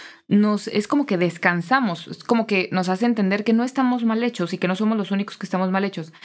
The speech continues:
Pero el carácter es el verdadero reto, es el verdadero desafío, porque no es lo que tengo, sino qué voy a hacer con eso.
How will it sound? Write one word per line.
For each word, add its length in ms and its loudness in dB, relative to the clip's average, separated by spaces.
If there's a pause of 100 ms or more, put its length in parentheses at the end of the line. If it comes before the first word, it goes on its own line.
(280)
Pero 220 2
el 120 -2
carácter 540 -2
es 240 0
el 120 2
verdadero 400 2
reto, 360 -2
es 160 -2
el 80 2
verdadero 380 0
desafío, 500 0
porque 240 -4
no 100 2
es 120 -2
lo 100 2
que 100 -2
tengo, 300 2
sino 300 -2
qué 100 4
voy 160 2
a 40 0
hacer 200 -4
con 180 0
eso. 200 -10